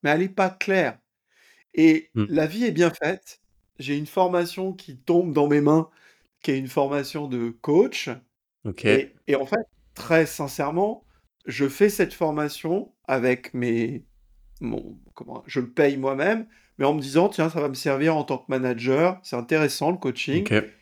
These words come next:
Speaker 1: Et donc, je fais une année de formation de coaching sans savoir ce que ça allait m'apporter. Et concomitamment,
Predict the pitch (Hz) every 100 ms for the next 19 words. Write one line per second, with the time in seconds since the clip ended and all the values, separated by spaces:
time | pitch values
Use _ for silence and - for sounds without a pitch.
0 | _ _ - 143 196 - _ - 147 143
1 | 180 170 _ - 254 254 190 175 170 -
2 | 156 135 127 - 139 135 139 120 135 -
3 | 151 151 269 311 _ _ _ _ _ -
4 | - 185 226 - 175 170 202 233 - 170
5 | 165 151 160 180 160 165 151 - 110 _
6 | _ _ _ _ - 156 _ - 381 392
7 | 262 214 180 180 160 147 147 -